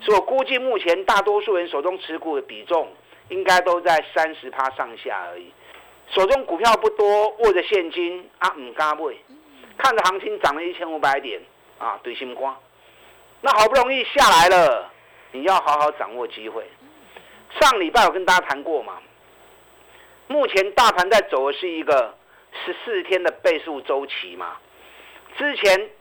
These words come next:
从一万八千六跌到一万三千九，都是跌二十八天，反弹十四天，又跌二十八天，又弹十四天，那最后一次是跌了二十七天，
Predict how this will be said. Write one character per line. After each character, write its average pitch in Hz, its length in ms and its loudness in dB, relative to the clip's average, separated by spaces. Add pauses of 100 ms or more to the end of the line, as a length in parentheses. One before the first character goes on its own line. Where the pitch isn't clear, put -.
(260)
从 196 260 0
一 185 80 -6
万 208 220 4
八 208 200 4
千 202 260 -2
六 170 340 2 (380)
跌 170 180 2
到 185 400 6
一 160 100 -4
万 190 260 4
三 175 200 0
千 170 280 -6
九， 98 300 -6 (880)
都 226 160 4
是 226 120 -4
跌 165 320 0
二 196 100 2
十 - 100 -8
八 165 240 4
天， 165 400 -2 (340)
反 131 220 -2
弹 135 200 0
十 127 200 -20
四 147 200 -10
天， 135 340 -4 (400)
又 240 180 2
跌 165 200 2
二 190 160 2
十 - 80 -14
八 175 280 4
天， 165 420 -4
又 185 180 -4
弹 135 220 -4 (120)
十 127 180 -18
四 127 180 -12
天， 123 340 -8 (460)
那 143 160 0
最 262 200 2
后 247 80 6
一 - 40 4
次 - 60 -10
是 226 180 -2
跌 165 260 0
了 165 80 2 (120)
二 196 140 0
十 147 120 -14
七 151 260 -10
天， 143 300 -8